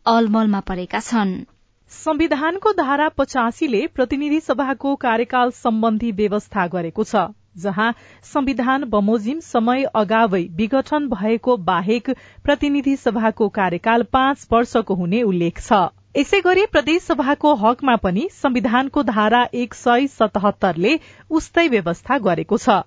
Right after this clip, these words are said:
Speaker 2: सरकारवाला र विज्ञले आफू अनुकूल संविधानको धारालाई व्याख्या गर्दा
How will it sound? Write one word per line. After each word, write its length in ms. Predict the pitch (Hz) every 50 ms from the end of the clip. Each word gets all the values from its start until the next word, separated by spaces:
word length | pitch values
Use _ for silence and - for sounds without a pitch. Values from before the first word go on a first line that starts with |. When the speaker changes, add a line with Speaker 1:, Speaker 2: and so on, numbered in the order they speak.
| _ _ -
Speaker 2:
सरकारवाला 960 | - - 302 320 330 339 - 330 339 370 370 320 277 262 262 269 285 311 349
र 120 | 349 294
विज्ञले 580 | 196 175 240 220 - - - 196 165 175 226 262
आफू 520 | - - 254 269 277 269 - - 349 359
अनुकूल 680 | 330 - - 233 226 262 226 - 262 254 240 196 170
संविधानको 800 | 170 - - 233 214 226 190 214 185 226 247 262 254 - 277 277
धारालाई 680 | 226 247 175 208 196 208 208 240 247 247 240 240 240 240
व्याख्या 540 | 180 160 185 196 185 180 - - 254 254 240
गर्दा 420 | 190 196 170 165 156 202 294 392